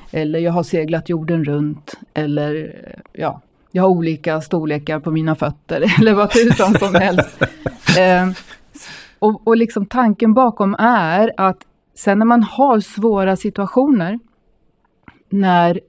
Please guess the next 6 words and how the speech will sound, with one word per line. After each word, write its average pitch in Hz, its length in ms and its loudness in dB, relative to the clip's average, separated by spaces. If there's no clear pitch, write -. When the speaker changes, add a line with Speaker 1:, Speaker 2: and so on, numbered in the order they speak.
Speaker 1:
man 180 240 0
mår 240 460 2
skitdåligt 170 800 -4
helt 156 220 -8
enkelt, 165 420 -8
har 214 220 2